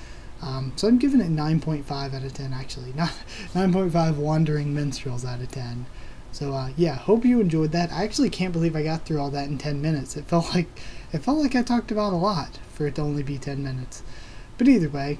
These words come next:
like if you did like the video and comment down there to tell me what you thought of this week's, um, chapter, what you thought of my thoughts on it and all of that. Subscribe for more Tower of God, much more on the channel. Follow on Twitter if you want. I can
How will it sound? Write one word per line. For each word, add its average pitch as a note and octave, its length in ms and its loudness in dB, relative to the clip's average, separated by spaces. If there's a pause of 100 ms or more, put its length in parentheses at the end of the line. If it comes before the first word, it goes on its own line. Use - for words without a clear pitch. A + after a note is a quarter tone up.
(100)
like F#3+ 180 4
if D#3+ 80 -8
you E3 60 -2
did E3+ 160 4
like D#3+ 200 2
the D3 80 -6
video D3 300 0
and D3 120 0
comment D3+ 260 -2
down D3 160 -2
there D3 180 -4
to C3 240 -8
tell G3 140 -2
me G3+ 120 -2
what F3+ 180 -2
you F3+ 60 2
thought D#3+ 240 -2
of D3 80 -4
this D3 220 -4
week's, D3 520 -6
um, B2+ 440 -8 (300)
chapter, D3 360 -4
what C#3 200 -4
you D3 60 -6
thought C#3+ 200 -4
of C3+ 40 -4
my C3+ 120 -6
thoughts F3+ 280 -4
on F3 80 -2
it F3 60 -4
and F3 100 -4
all E3 160 -2
of D#3+ 80 -6
that. G3+ 220 -4 (400)
Subscribe G#3+ 460 -2
for D#3+ 100 0
more D#3 140 2
Tower C#3 260 -4
of C3+ 80 -8
God, C3+ 220 -6
much C#3 220 -8
more G#3 120 0
on G3+ 100 0
the G3 60 -4
channel. G3 320 -2
Follow A3+ 340 -2
on G#3 100 0
Twitter G3+ 300 0
if F3+ 140 -4
you G3 80 0
want. F#3 220 -4
I D3+ 120 -2
can D3+ 240 -2